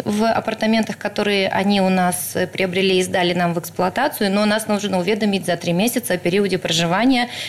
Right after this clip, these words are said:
и тогда мы скорректируем да-, даты бронирования, то есть мы пытаемся максимально комфортно вот эту опцию представить. Очень важный критерий, о котором сказала Ирина, часто, очень часто инвесторы не понимают, зачем они вступают в сделку.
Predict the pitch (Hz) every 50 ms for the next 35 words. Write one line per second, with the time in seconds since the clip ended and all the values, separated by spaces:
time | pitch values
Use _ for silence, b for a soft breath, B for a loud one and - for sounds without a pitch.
0 | B - - - 180 190 185 214 220 208 196 190 190 196 185 - - 185 180 180
1 | - - 202 196 185 190 180 175 170 160 B B B B B B B B B -
2 | - 180 165 185 - - 185 190 180 180 175 175 170 170 175 202 247 302 330 294
3 | 254 233 220 214 214 196 180 180 - 175 175 - 202 220 220 214 185 - 190 190
4 | 196 190 - 185 180 175 - - 185 190 185 180 180 - 175 175 - 202 180 -
5 | - 160 156 151 170 165 170 156 151 160 160 160 156 156 - 156 151 156 156 151
6 | - - - 160 160 156 147 - B B B B B B B B - 233 262 269
7 | 262 240 226 214 220 220 220 214 208 196 190 - 196 196 - 214 202 190 180 -
8 | 180 175 196 185 180 180 - - 190 185 185 180 180 180 180 208 254 277 254 196
9 | - - - - 196 190 185 175 165 - - 151 - - - - - - - -
10 | - - 220 208 196 - - 170 160 - - 170 170 165 - - 160 160 170 180
11 | 233 277 - - 196 196 180 185 196 190 185 175 165 165 165 170 190 220 262 269
12 | 220 214 - - - 208 208 208 190 180 185 190 196 - - - 185 - 196 190
13 | 190 185 170 175 175 175 160 175 180 160 151 - - -